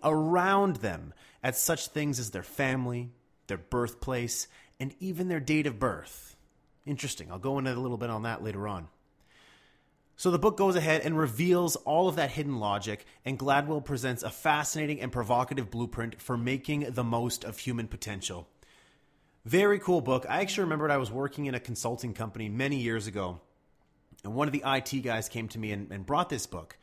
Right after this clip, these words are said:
I didn't have time to read it, and I started going through the pages, and it didn't really interest me. But now I feel like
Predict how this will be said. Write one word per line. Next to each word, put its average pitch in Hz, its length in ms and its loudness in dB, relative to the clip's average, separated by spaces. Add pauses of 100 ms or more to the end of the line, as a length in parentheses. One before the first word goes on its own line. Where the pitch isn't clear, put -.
(360)
I 117 120 -2
didn't 180 260 2
have 175 220 2
time 151 260 0
to 131 60 0
read 120 180 0
it, 123 100 0
and 127 280 -6
I 127 100 2
started 160 720 -2
going 165 240 2
through 160 100 -2
the 151 80 -4
pages, 139 400 -4
and 131 60 -2
it 123 80 -8
didn't 233 180 -8
really 185 160 -2
interest 117 420 -6
me. 76 200 -12 (640)
But 147 220 0
now 170 180 4
I 160 80 6
feel 160 220 0
like 147 200 2